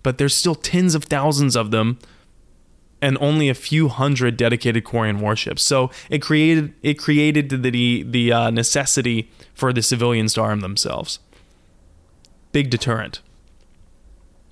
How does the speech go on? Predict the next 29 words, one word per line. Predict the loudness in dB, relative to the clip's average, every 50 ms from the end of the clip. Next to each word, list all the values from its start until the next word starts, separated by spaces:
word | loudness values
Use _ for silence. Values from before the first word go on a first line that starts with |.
| -20 -20 -20 -20 -20 -20 -20 _ _ _ _ -8 -4
This | -2 0 0
is | 0 0 -2
also | -2 0 0 2 2 2 2 2
why | 2 2 2 2 0
the | 0 -2
Quarians | -2 0 0 2 2 2 2 2 2 0 0
have | 0 -2 -2
slight | -2 0 0 0 -2 -2
trust | -4 -2 -2 -2 -2 0 -2
issues | -2 0 0 0 0 0 0 0
with | -2 -2 -2 -2
other | -2 -2 0 0
ships | 0 0 -2 -2 -2 -2 -4
approaching | -4 -2 -2 -2 0 0 0 0 0
the | 0 2
migrant | 2 2 0 0 0 -2 -4 -4
fleet. | -6 -4 -2 -2 -2 -4 -8 -16 -20 _ _ _ _ -20 -20 _ _ _ -20 -20 -20 -20 -20 -20 _ -20 -20 -20 -20 -12 -4 0
The | 2
Navy, | 4 4 4 4 2 2 2 2 2 2 2
the | 2 0
Quarian | 0 0 0 0 2 2
Navy, | 2 2 2 2 2 2 0
will | 0 2 2 2 2 2
shoot | 2 2 0 0 0 -2 -4
to | -6 -4
kill | -2 0 2 2 4 2 2 2 0 -2
if | -2 -2 -2 0
approaching | -2 -4 -2 0 0 0 0 2 0 0 0 0
vessels | 2 2 2 2 2 2 2 2 2 2 0 -2 -4